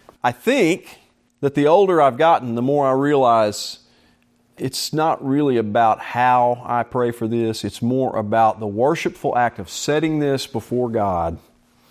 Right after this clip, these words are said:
and saying, Lord, Resign me to your will in this. You know what I would like to have happen. And I confess that before you. It would be silly for me to hide that because you know it already.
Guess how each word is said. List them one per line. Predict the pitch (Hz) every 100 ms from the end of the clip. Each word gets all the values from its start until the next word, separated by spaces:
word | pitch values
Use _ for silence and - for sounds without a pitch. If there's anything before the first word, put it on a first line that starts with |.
| _ _ _ _ _ _ _ _ _ _ _ _ -
and | 110 104
saying, | - 117 113
Lord, | 104 127 156 151 127 _ _ _ _ -
Resign | 117 107 139 185
me | 190 160
to | 156 151
your | 139 131
will | 117 113
in | 104
this. | 95 92
You | 143
know | 165 147 156
what | 135 117
I | 107 131 135
would | 123 113
like | 120 151 143 -
to | 101
have | 101 85
happen. | 87 82 90 110 127 _ _ _ _ _ _ _
And | - 107
I |
confess | 117 117 98 - 170 170
that | 185 190
before | 170 156 175 185
you. | 190 208 220 202 _ _ _ _ -
It |
would | 135
be | 120 120 110
silly | - - - 170 190 226
for | 208 156
me | 143 165
to | 156
hide | 131 143 160 160
that | 170 190 - _ _ -
because | 127 - 208 -
you | 190
know | 165 170
it | 160
already. | 147 135 131 147 180